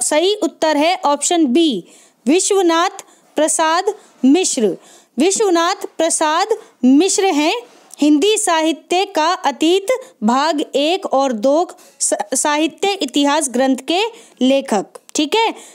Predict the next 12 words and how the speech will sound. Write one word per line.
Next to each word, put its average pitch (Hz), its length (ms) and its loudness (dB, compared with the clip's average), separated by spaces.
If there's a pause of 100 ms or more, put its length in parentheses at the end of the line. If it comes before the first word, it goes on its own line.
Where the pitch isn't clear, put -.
(160)
आपको 294 300 -2
यहाँ 359 200 0
एक 370 300 -2
महत्वपूर्ण 339 500 0 (140)
और 311 200 2
बात 330 200 0
बता 320 300 -2
दूँ, 392 240 2 (760)
विश्वनाथ 359 600 2
प्रसाद 359 560 -2
मिश्र 349 460 2
ने 320 280 0